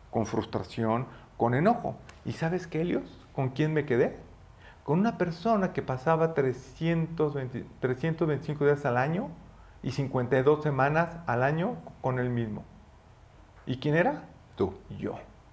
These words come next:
Speaker 1: Y
Speaker 2: Te
Speaker 1: no
Speaker 2: elegiste.
Speaker 1: sabía con quién estaba. No sabía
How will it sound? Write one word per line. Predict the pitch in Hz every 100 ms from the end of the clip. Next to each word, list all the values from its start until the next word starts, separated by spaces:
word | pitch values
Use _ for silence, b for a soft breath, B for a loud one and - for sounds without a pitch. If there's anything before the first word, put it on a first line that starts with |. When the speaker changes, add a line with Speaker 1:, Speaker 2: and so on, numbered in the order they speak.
| - - -
Speaker 1:
Y | 139
Speaker 2:
Te | 123 113
Speaker 1:
no | -
Speaker 2:
elegiste. | 165 117 - - -
Speaker 1:
sabía | 139 131 127 143 147 143 147 147 - - - -
con | - 120
quién | 117 123 123 123
estaba. | 120 - - 110 - - - b b b
No | 127 131 139 160
sabía | 156 - 113 120 135 151